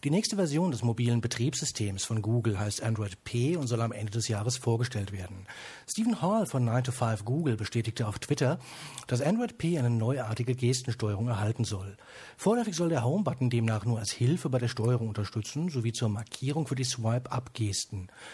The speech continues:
Nun stellt sich hier die Frage, wer von wem kopiert hat. Apple von BlackBerry oder Google von Apple?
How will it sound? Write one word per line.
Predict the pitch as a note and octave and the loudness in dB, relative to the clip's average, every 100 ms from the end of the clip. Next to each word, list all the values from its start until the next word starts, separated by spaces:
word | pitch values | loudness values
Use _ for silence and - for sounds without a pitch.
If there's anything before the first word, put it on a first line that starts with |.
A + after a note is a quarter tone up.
| - - - | -16 -10 -2
Nun | C3+ | 2
stellt | F3 G#3+ | 2 0
sich | G#3+ | 0
hier | G3 | -2
die | - | -2
Frage, | G3 F#3+ C3+ A2+ | -2 0 0 2
wer | D#3 | 0
von | G3 D3+ | 0 0
wem | C#3 F3 | 0 0
kopiert | F#3 F3+ G3 - | -2 0 -2 0
hat. | G2 - | -4 -4
Apple | A#2 A#2 A2 | -4 -2 -2
von | A2 | -2
BlackBerry | G#2 A2+ - C#3 F#3 G#3+ | -4 -6 -4 -2 0 0
oder | F#3 F3+ | 0 -2
Google | F3 B2+ A#2+ | 0 0 2
von | B2+ D3+ | 0 2
Apple? | A#2+ A#2+ G#2 | 0 2 -2